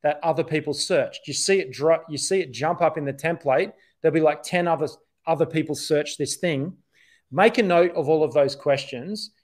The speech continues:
and record one-minute videos with the answer to that question. So write down the question. So this is for YouTube, for example, or even for LinkedIn. It might be how to do an O H and S risk assessment,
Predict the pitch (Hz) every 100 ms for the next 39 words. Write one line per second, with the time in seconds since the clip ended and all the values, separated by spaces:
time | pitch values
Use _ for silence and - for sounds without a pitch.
0 | _ 151 151 151 151 - 190 190 185 131
1 | 139 175 185 185 175 131 143 151 170 247
2 | 285 - - _ _ _ _ _ _ _
3 | - 151 165 160 - 185 180 170 135 151
4 | 139 - 135 - 117 _ _ _ _ _
5 | _ _ - - 151 147 147 _ _ 151
6 | 196 170 202 185 170 165 165 254 285 -
7 | 147 170 190 - 156 139 156 165 143 156
8 | 127 147 170 165 147 147 151 156 147 135
9 | 143 139 151 151 - _ _ _ _ _
10 | - 165 151 170 170 175 165 - _ 156
11 | 165 170 151 165 156 147 151 151 147 143
12 | 143 127 143 143 131 135 117 - 117 110